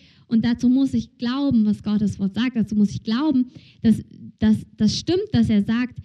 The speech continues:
"Hey, macht es und ihr werdet reicher gesegnet sein, als wenn ihr es nicht macht und es behaltet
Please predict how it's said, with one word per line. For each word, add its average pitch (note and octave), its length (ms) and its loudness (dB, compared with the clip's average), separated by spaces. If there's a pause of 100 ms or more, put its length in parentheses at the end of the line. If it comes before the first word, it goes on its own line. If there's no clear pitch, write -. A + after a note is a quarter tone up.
(200)
"Hey, A3+ 160 4
macht B3+ 400 0
es C4 280 0
und A3 160 -6
ihr A3 120 -4
werdet G#3+ 420 -4
reicher B3 440 0
gesegnet A3 520 0
sein, F#3+ 360 0 (240)
als G3+ 160 -6
wenn G#3+ 140 6
ihr G#3+ 60 6
es G#3 100 0
nicht D4+ 220 2
macht B3+ 280 0 (200)
und A3 140 2
es G#3+ 140 0
behaltet C4+ 640 -2